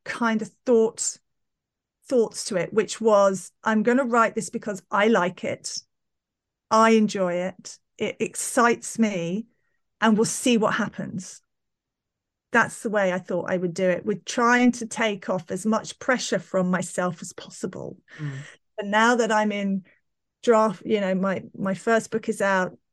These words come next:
Speaker 1: and I'm in draft two edits now with, with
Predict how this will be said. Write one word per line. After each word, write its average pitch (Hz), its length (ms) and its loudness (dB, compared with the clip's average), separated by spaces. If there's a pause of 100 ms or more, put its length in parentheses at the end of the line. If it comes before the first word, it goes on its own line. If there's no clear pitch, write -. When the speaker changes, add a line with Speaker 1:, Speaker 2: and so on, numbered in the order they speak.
(180)
Speaker 1:
and 196 180 -2
I'm 196 200 0
in 190 160 0
draft 202 500 0 (140)
two 202 380 -2
edits 240 520 0
now 185 340 -2
with, 185 380 0 (120)
with 190 280 0